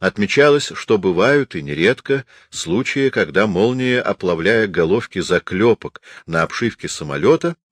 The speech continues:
не затрагивают листы, соединенные этими заклепками. Бывает и так, что оплавляется только та часть заклепок, которая находится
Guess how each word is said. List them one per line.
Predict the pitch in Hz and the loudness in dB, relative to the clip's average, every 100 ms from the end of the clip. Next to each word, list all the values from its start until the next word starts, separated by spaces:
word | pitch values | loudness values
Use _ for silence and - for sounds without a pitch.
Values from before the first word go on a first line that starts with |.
| _ _ _ - | _ _ _ -4
не | 101 | 0
затрагивают | 101 104 113 143 156 160 165 165 | 2 2 4 2 4 4 4 2
листы, | 101 143 - - 95 90 92 _ _ | -2 -4 -4 -6 -4 -4 -6 _ _
соединенные | - - 90 82 87 87 85 85 82 80 | -10 -4 -2 -2 -2 -2 -4 -4 -4 -4
этими | 85 82 85 80 | -4 -6 -8 -10
заклепками. | 73 82 - 78 80 - - 73 76 - _ _ _ _ _ _ _ _ _ _ | -6 -6 -6 -6 -6 -6 -12 -12 -12 -14 _ _ _ _ _ _ _ _ _ _
Бывает | - 104 165 175 170 | 0 4 4 4 2
и | |
так, | 151 151 165 | 2 2 2
что | - 135 | 0 0
оплавляется | 127 120 113 110 135 139 - - | 0 2 2 4 4 2 -2 -2
только | 120 117 113 | -2 0 -2
та | - 98 | 0 0
часть | 98 120 123 113 | 0 -2 -2 -2
заклепок, | 123 - 123 120 131 - - - _ | -4 0 2 2 0 -8 -12 -20 _
которая | - 80 98 131 139 | -2 2 4 4 4
находится | 135 - 101 113 - - 127 | 0 0 0 0 -4 0 0